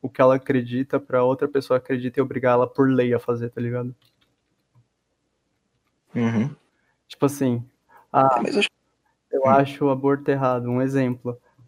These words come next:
Speaker 1: Minha religião acredita nisso, por isso todo mundo tem que não abortar, tá ligado? Eu acho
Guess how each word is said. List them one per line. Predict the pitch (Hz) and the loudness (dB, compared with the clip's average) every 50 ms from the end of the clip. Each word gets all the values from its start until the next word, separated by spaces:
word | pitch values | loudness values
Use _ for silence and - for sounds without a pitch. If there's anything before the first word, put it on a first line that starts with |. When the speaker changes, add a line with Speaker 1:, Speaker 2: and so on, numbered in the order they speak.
| _ - - - _ _ _ _ _ - | _ -20 -20 -20 _ _ _ _ _ 2
Speaker 1:
Minha | 151 143 135 | 4 4 4
religião | 135 139 135 135 135 139 135 | 4 4 4 2 2 2 2
acredita | 135 - 143 135 135 139 - 147 | 2 2 0 -2 0 0 2 2
nisso, | 139 131 123 - - | 2 2 2 -2 -4
por | - - 131 | -2 -2 0
isso | 135 131 - - | 0 -2 -2 -2
todo | 143 135 139 | -2 0 2
mundo | 139 139 135 131 135 - | 2 0 0 -2 -4 -4
tem | - 139 127 | -4 -4 -4
que | 131 - - 127 127 123 | -4 -4 -6 -6 -4 -4
não | 127 127 127 131 131 135 | -4 -2 0 0 0 0
abortar, | 135 131 135 131 - - 123 120 | -2 -2 -6 -6 -4 -4 -4 -2
tá | - 120 | -2 -2
ligado? | 120 120 120 117 - 131 | -2 -2 -4 -4 -6 -6
Eu | 127 131 | -6 -6
acho | 127 123 - - | -6 -6 -10 -14